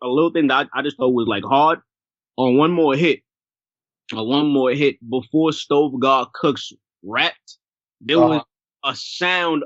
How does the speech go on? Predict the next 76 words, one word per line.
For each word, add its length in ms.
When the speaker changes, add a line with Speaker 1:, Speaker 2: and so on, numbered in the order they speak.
Speaker 1:
of 360
the 120
stove 500
actually 420
turning 400
Speaker 2:
Oh, 60
Speaker 1:
on. 80
Speaker 2:
yeah, 80
yeah, 340
yeah. 400
That 180
Speaker 1:
I 40
was 60
Speaker 2:
shit 60
hard. 160
Speaker 1:
like, 100
"Oh, 240
that 220
was 200
Speaker 2:
I 40
Speaker 1:
hard." 420
Speaker 2:
thought 160
that 140
was 80
his 180
thing, 280
though. 100
I 100
thought 120
that 120
was 80
Speaker 1:
And, 120
Speaker 2:
his 100
Speaker 1:
and, 80
Speaker 2:
thing. 140
Speaker 1:
and 120
it's 100
not. 380
I 60
was 80
like, 140
Speaker 2:
Oh. 20
Speaker 1:
"Yo, 280
that 120
needs 140
to 100
be 160
a 160
thing 180
he 80
does 140
Speaker 2:
That, 60
Speaker 1:
more 100
Speaker 2:
that, 100
Speaker 1:
often." 220
Speaker 2:
nah, 80
I 220
agree. 340
I 160
agree. 220
'Cause 160
I 80
Speaker 1:
That, 80
Speaker 2:
thought 80
that 140
Speaker 1:
that, 20
Speaker 2:
was 120
hard. 240
Speaker 1:
that's 200
like, 140
that, 140
that's 160
like 160
Lil 200
Wayne's 220
lighter 260